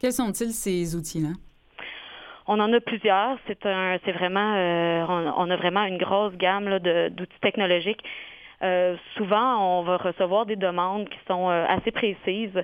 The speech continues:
Speaker 2: Le parent a entendu parler de quelque chose, par exemple, puis il nous arrive, euh, avec une demande. Nous, on,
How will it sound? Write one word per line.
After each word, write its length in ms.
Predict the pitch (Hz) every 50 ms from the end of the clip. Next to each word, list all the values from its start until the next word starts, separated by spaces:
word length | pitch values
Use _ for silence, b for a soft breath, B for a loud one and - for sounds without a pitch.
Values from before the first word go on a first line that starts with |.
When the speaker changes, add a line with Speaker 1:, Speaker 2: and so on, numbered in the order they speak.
| B B B B B B
Speaker 2:
Le 80 | 190
parent 220 | 180 190 180 190 202
a 40 |
entendu 300 | 196 190 - 185 180 170 -
parler 220 | - 185 175 185 180
de 60 | -
quelque 180 | 196 175 -
chose, 240 | - 196 180 190 185
par 160 | - 180 170
exemple, 380 | 170 165 170 160 170 180 185 180
puis 140 | - - 170
il 60 | 175
nous 140 | 175 160 180
arrive, 420 | 170 165 160 180 185 202 185 160
euh, 200 | 165 156 151 151 - B B B B B B
avec 280 | 175 170 185 175 -
une 120 | 202 185 170
demande. 340 | 180 175 165 175 185 196
Nous, 140 | 202 220 226
on, 180 | 214 196 175